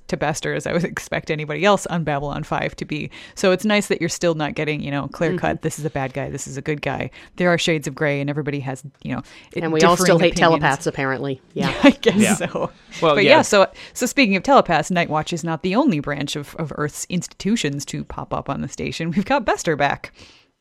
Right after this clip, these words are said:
Speaker 3: Yay!
Speaker 2: Yep.
Speaker 1: Yay.
Speaker 3: I mean, we
Speaker 1: Yeah.
Speaker 3: hate it. We hate him, but, uh, this is,
Speaker 1: We
Speaker 3: this is
Speaker 2: <laughs>
Speaker 3: his, this
Speaker 2: But
Speaker 3: is
Speaker 2: Walter
Speaker 3: his
Speaker 2: Koenig is so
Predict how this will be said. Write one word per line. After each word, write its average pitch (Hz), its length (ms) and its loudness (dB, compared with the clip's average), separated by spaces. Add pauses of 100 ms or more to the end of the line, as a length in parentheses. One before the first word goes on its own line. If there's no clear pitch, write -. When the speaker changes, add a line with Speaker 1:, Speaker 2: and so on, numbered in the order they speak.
(360)
Speaker 3:
Yay! 196 840 0 (320)
Speaker 2:
Yep. 220 220 2 (100)
Speaker 1:
Yay. 381 360 -8
Speaker 3:
I 190 100 2
mean, 185 160 2
we 175 100 6
Speaker 1:
Yeah. 190 80 6
Speaker 3:
hate 226 180 4
it. - 140 -6
We 175 160 4
hate 262 260 4
him, 92 200 -4
but, 98 360 -2
uh, 110 120 2
this 139 180 -8
is, 147 120 -8
Speaker 1:
We 240 180 0
Speaker 3:
this - 180 -4
is 139 220 -8 (100)
Speaker 2:
<laughs> - 100 -20
Speaker 3:
his, 320 200 -6
this - 260 -4 (140)
Speaker 2:
But - 200 4
Speaker 3:
is 381 60 0
Speaker 2:
Walter 392 200 4
Speaker 3:
his - 120 -8
Speaker 2:
Koenig 381 300 10
is 392 120 8
so 403 380 2